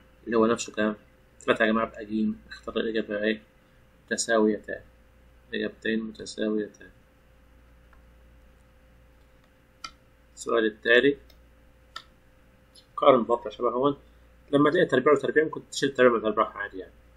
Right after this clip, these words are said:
تحذفهم مع بعض، أو ربع. ربع الواحد بواحد، ربع جذر تلاتة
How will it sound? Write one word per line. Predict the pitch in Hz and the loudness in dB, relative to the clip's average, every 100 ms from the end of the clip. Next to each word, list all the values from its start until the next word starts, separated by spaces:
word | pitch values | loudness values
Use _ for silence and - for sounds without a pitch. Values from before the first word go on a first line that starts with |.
| _ - | _ -10
تحذفهم | 107 123 117 | -6 -6 -2
مع | 104 | -4
بعض، | 98 98 | -2 -6
أو | - 180 190 | 0 0 2
ربع. | 190 196 - 131 - _ _ _ - | 6 6 6 -8 -8 _ _ _ 4
ربع | 139 127 113 | 4 8 8
الواحد | 120 117 107 | 8 4 -4
بواحد، | 107 120 127 143 123 | 2 2 4 -2 2
ربع | 123 113 | 2 4
جذر | 110 107 | 0 -2
تلاتة | 104 113 110 107 | 0 2 0 -4